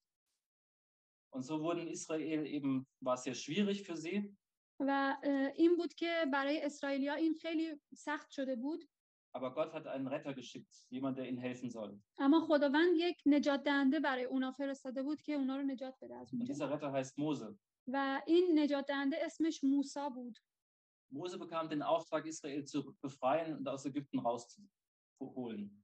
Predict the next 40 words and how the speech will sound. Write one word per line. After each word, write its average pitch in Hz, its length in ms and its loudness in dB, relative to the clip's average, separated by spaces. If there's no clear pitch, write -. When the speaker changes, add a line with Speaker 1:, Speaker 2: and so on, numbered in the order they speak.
Speaker 2:
اه، 277 280 6
موسی 294 360 8
این 359 240 4
مأموریت 302 520 6
رو 349 80 -2
از 294 160 0
خداوند 294 360 4
دریافت 294 440 0
کرد 330 300 -4
که، 330 500 -2
اه، 262 360 -2
قوم 294 300 4
اسرائیل 285 420 -6
رو 302 140 -2
از 254 240 -6
توی 294 160 0
مصر 285 340 0
بیرون 269 360 0
بیاره 294 220 -2
و 269 80 -8
اونا 262 240 -6
رو 269 60 -2
نجات 247 380 -6
بده. - 220 -20
Speaker 1:
Das 127 100 -10
war 151 140 4
aber 156 120 2
nur, 165 220 -4
nur 165 100 2
möglich 165 540 -2
mit 147 120 -6
Gottes 143 280 -2
Hilfe. 117 380 -2
Speaker 2:
اه، 269 280 2
و 285 100 2
فقط 311 360 2
این 381 320 4
با 285 300 4
کمک 302 340 2
خداوند 294 540 0